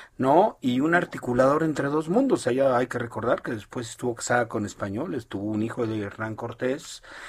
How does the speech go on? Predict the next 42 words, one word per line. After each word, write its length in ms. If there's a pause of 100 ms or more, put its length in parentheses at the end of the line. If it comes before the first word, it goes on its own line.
(180)
y, 500
eh, 760
fue, 340
bueno, 260
pues, 300
eh, 120
tuvo 360
herederas. 480
No 180
solo 240
eso, 260
recibió 640
las 280
encomiendas 760
de, 240
de 140
Tacuba 540
y 100
tenía 400
bajo 340
su 160
dominio 400
y 60
su 120
control 440 (420)
a 140
miles 480
de 100
miles 360
de 100
miles 260
de 100
mexicas 540
y 80
de, 200
y 200
de, 320
bueno, 240
pues, 160
habitantes 540
o 40
juzgados. 640